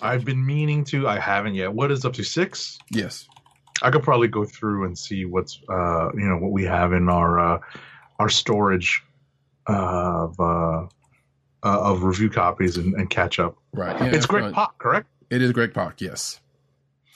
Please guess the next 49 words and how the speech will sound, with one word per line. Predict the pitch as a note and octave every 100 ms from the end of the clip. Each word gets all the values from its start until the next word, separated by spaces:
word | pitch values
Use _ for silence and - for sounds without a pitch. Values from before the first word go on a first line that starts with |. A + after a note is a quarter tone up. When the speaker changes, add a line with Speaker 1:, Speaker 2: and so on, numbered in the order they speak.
| _ _ _
Speaker 2:
Um, | A2 G#2 G2 G2+ G2 F#2+ G#2
and | A#2
yeah, | G#2 F#2+
yeah, | F#2+ G2 F#2
if | F#2+
you |
need | F#2 F#2+
that, | F2+ F#2
you |
let | F2+ F2
me | E2+
know, | D#2+
'cause | F2+
I | E2
think | F2
I | D#2+
still | -
got | - -
those. | D2+ E2 - -
Um, | E2+ E2+ D#2+ F2 - -
anyway, | G#3 C3 F#2 - - B2+
uh, | B2
Injustice | C#3 G#3+ G3+ A#2+ A2
Year | D#3 E3
Zero, | C#3 C#3+ C#3+ C#3+ C3+
number | G#2+ A#2+ A#2 G#2+ - -
eight. | G#2 E2 - - _ - _
Uh, | G2 F2+
after | - - A2+
leaving | B2 B2
the | G#2 F#2
Joker, | B2 E3+ D#3+ D#3+ C#3+
Harley | B2+ A#2
goes | A2+ G2+
to |
see | -
the | G2+
o-, | F#2+ G#2
one | F#2 A2+
other | G#2+ G2+
person | - G#2 F#2+ G2+
that | F2+
she | -
trusts | - C#3 C#3 -
and | G#2 E2+
asks | F2+
for | - C#2+
a |
favor. | - C#3 D3 C3 C3+ C3+